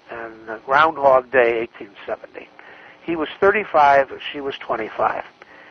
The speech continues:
Twenty-five at that time was spinster age for a young woman. She wasn't married by the time she was twenty-five.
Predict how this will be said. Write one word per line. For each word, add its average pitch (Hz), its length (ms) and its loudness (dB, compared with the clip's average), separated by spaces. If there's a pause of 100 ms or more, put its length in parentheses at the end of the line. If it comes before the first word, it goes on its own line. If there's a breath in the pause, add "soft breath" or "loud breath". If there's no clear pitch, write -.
(320 loud breath)
Twenty-five 196 640 0
at 151 120 -10
that 156 260 2
time 139 440 0 (160)
was 143 220 -8 (540)
spinster 143 460 0
age 110 220 0 (220)
for 120 160 -2
a 110 60 -4
young 113 220 0
woman. 107 260 -6 (1300 soft breath)
She - 60 -8
wasn't 196 300 0
married 160 220 4
by 135 140 4
the - 60 -14
time 147 220 2
she 135 80 -16
was 117 100 -14
twenty-five. 123 640 -2